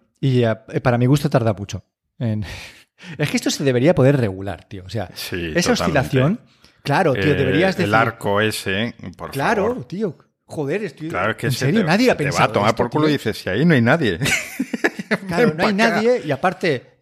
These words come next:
Speaker 1: y luego tarda un montón en volver, tío. Nadie ha pensado eso, de verdad. Gente que, que, que, que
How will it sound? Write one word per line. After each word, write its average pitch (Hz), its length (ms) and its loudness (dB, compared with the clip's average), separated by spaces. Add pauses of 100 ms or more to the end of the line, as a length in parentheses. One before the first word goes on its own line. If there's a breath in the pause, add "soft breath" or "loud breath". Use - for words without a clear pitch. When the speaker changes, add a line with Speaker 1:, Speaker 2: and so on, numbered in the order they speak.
(120)
Speaker 1:
y 147 140 -2
luego 160 200 0
tarda 180 220 2
un 143 80 -2
montón 131 360 0
en 165 120 -4
volver, 147 400 2
tío. 160 180 0
Nadie 190 260 2
ha - 40 -4
pensado 120 380 -6
eso, 143 200 -4
de 139 60 -2
verdad. 117 240 -4
Gente 185 260 -2
que, 165 280 -2
que, 135 320 -2
que, 123 340 -6 (420 loud breath)
que 123 560 -2